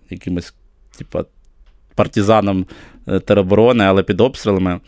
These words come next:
з батьком, тим більше на одній позиції, от під час обстрілів. Коли він сапортить тебе на, на виходах, на всьому, допомагає броніку, тоді окей.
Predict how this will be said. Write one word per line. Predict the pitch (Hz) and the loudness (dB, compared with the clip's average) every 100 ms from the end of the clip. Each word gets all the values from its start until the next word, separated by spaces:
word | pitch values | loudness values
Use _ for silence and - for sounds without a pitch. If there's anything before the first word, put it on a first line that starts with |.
| _ _ _ - - | _ _ _ -18 -12
з | - 92 | -8 -4
батьком, | 120 143 - 95 | -2 -2 -4 -6
тим | 87 92 | -4 -4
більше | 87 - | -4 -4
на | 92 | -4
одній | 87 | -2
позиції, | 85 85 90 - 92 90 | -4 -6 -6 -8 -12 -6
от | 92 90 _ | -4 -4 _
під | - - | -8 -4
час | 104 - - | -4 -4 -2
обстрілів. | 101 - 87 90 87 - - - | -4 -4 -8 -8 -10 -18 -20 -4
Коли | 143 180 | 0 0
він | 170 | 0
сапортить | 165 - 214 - 110 - | -2 0 0 0 -4 -2
тебе | 101 104 | 0 0
на, | |
на | 95 95 101 | -2 -2 -2
виходах, | 101 - 104 95 - | 0 0 -2 -2 -2
на | 92 | -6
всьому, | - 127 113 90 - - | -2 0 0 -4 -8 -6
допомагає | 92 107 110 110 104 92 | 0 2 2 2 2 0
броніку, | 92 104 139 135 101 | -2 0 2 0 -4
тоді | 90 - | -6 -6
окей. | 98 - 85 - | -6 -4 -6 -6